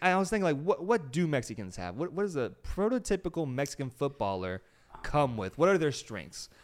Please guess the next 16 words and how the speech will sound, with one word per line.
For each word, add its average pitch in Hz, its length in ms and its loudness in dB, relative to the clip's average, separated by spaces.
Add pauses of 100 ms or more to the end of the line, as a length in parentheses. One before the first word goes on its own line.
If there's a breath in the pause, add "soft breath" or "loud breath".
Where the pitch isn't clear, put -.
(200 soft breath)
And 143 100 2
I 165 60 2
think 196 160 2
for, 156 380 2
for 165 140 -2
the 151 80 4
most 165 440 4
part, 165 200 4
if 127 80 -6
you 135 40 -4
look 151 180 0
at 131 100 0
most 139 240 0
Mexican 131 480 -4
footballing 117 500 -4
legends, 95 460 -2